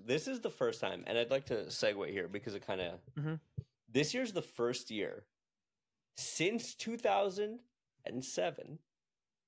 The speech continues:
Speaker 1: okay, and we'll talk about two thousand and seven, that a
Speaker 2: Yep.
Speaker 1: Call of Duty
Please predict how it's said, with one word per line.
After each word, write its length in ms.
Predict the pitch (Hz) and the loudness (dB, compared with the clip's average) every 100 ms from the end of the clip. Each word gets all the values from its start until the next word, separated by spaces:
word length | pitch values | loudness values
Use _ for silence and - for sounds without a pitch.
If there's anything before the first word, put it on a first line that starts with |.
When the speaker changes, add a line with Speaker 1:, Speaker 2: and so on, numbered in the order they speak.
| - | -6
Speaker 1:
okay, 260 | 90 90 82 - | 0 2 0 -2
and 80 | - | -6
we'll 80 | 95 | -2
talk 120 | 110 | 0
about 160 | 98 87 | 0 -2
two 100 | 92 | -4
thousand 300 | 90 90 - | -4 -4 -8
and 80 | - | -4
seven, 280 | 90 82 - _ _ _ - | -4 -4 -12 _ _ _ 4
that 120 | 117 | 4
a 120 | 113 | 2
Speaker 2:
Yep. 100 | 107 | -2
Speaker 1:
Call 340 | - 127 139 | 2 4 4
of 160 | 196 190 | 0 -4
Duty 500 | 214 185 107 90 | -6 -4 -4 -6